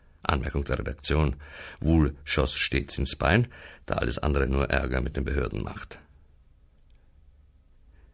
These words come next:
„Wieso hast du das getan? Kennst du mich nicht mehr?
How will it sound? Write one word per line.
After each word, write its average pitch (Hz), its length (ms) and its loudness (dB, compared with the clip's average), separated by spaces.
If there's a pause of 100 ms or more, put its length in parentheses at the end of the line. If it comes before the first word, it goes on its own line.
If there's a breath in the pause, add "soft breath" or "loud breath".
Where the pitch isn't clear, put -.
(200)
„Wieso 196 480 8
hast 175 220 6
du 240 80 6
das 214 200 6
getan? 233 680 6
Kennst 262 400 6
du 196 80 4
mich 165 180 6
nicht 202 220 6
mehr? 208 320 8